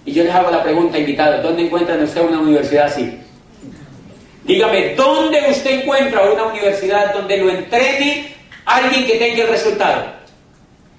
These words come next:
¿Dónde encuentra una universidad donde no le vendan el título, sino que le ayuden a que usted encuentre el resultado? Acá no le van a dar título,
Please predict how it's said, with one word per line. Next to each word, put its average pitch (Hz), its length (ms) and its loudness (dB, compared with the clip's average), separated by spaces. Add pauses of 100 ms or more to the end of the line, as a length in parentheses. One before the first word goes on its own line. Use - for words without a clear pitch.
(800)
¿Dónde 294 560 2
encuentra 285 400 0
una 226 220 0
universidad 196 800 -2 (360)
donde 185 340 0
no 202 140 0
le 202 80 0
vendan 202 380 -2
el 175 200 -6
título, - 520 -8 (280)
sino 175 360 -2
que 180 80 -2
le 156 120 2
ayuden 170 300 0
a 147 80 0
que 143 60 -4
usted 151 160 -4
encuentre 147 320 -2
el 139 60 -4
resultado? 131 480 -8 (320)
Acá 165 260 -2
no 165 60 0
le - 80 0
van 160 180 0
a 151 80 0
dar 147 180 0
título, 123 320 -8